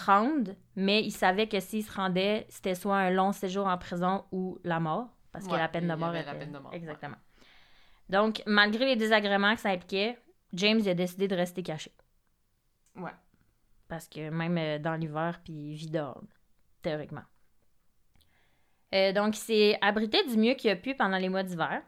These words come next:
Speaker 1: comptant sur Joanna pour lui fournir, euh, de la nourriture et lui remonter le moral.
Speaker 2: Hmm.
Speaker 1: Quelle bonne petite femme. Et au printemps qui suit, euh, Joanna, elle a eu son bébé, puis elle a appelé Jenny,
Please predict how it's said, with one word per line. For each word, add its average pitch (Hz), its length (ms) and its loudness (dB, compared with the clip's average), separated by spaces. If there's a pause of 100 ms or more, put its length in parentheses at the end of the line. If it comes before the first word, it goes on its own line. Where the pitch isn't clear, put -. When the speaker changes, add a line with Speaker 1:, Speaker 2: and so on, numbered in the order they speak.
Speaker 1:
comptant 185 300 -2
sur 202 120 -6
Joanna 185 400 2
pour 196 160 -2
lui 175 120 -2
fournir, 180 540 -2
euh, 170 160 -2
de 160 60 -8
la 160 140 -2
nourriture 180 560 -2
et 185 80 0
lui 165 100 -2
remonter 165 380 -2
le 185 60 2
moral. 156 280 -2 (280)
Speaker 2:
Hmm. 254 160 -8 (260)
Speaker 1:
Quelle 190 160 -6
bonne 175 240 -4
petite 175 280 -16
femme. 214 300 -12 (460)
Et 226 220 4
au 208 120 4
printemps 202 540 2
qui - 100 -12
suit, 262 420 -6 (560)
euh, 185 200 2
Joanna, 202 480 6
elle 202 80 2
a 180 40 2
eu 202 80 2
son 208 180 -2
bébé, 175 360 0 (160)
puis 208 80 -2
elle 185 120 4
a 180 60 6
appelé 233 240 2
Jenny, 190 360 -2